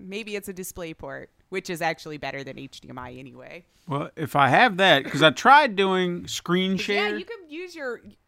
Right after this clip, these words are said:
Speaker 1: regular controller.
Speaker 2: Well, I did. I did, like, a screen share thing, and
Speaker 1: Mm-hmm.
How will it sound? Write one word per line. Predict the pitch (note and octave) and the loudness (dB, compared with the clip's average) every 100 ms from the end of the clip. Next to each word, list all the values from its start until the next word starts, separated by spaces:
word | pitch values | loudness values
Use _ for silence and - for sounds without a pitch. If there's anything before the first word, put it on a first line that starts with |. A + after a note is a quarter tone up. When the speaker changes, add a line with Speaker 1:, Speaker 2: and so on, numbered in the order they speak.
| _ G3 | _ -12
Speaker 1:
regular | A#3 D4 C4+ | -10 -8 -10
controller. | B3 F#3+ G3+ G3+ D#4+ D4+ D4+ D#4 D#4 _ _ _ | -10 -14 -12 -14 -12 -14 -14 -14 -18 _ _ _
Speaker 2:
Well, | E3+ | 4
I | F3+ | 4
did. | A#3+ F4+ E4 | 4 -2 -4
I | - | -8
did, | F#3+ D#4 | -6 -4
like, | D4 B3 | -4 -4
a | |
screen | - - A3+ A#3+ | -4 -4 -2 -2
share | - B3+ | 0 -2
thing, | B3+ C#4 D4 C#4+ - _ _ _ _ _ | -2 -4 -4 -4 -6 _ _ _ _ _
and | D#3+ E3 E3+ | -4 -2 -2
Speaker 1:
Mm-hmm. | A#3+ | -6